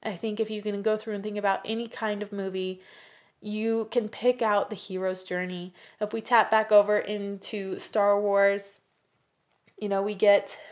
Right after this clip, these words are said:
um, I already talked to you about the call to adventure. Luke goes on the adventure. He picks up a few people who are his guides, like Obi-Wan Kenobi, Han Solo, Yoda.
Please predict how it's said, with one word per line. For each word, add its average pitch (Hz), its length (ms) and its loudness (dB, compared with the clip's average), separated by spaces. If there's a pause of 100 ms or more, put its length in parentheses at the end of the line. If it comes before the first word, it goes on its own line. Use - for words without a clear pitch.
(140)
um, 196 500 -6
I 208 120 0
already 202 220 0
talked 202 320 -6
to 202 100 -12
you 196 60 -6
about 190 500 0 (540)
the 208 240 -4
call 196 340 0
to 185 140 -4
adventure. 262 600 4
Luke 214 360 -2
goes 196 200 0
on 196 120 -2
the 180 120 -2
adventure. 247 720 4
He 196 420 -6
picks - 340 -6
up 190 140 -2
a 196 100 0
few 185 420 -4 (420)
people 214 340 -4
who 214 120 -4
are 185 120 2
his 180 200 -6
guides, 247 640 4
like 180 240 -4
Obi-Wan 185 400 -6
Kenobi, 226 800 4
Han 170 380 -6
Solo, 226 840 4
Yoda. 220 800 2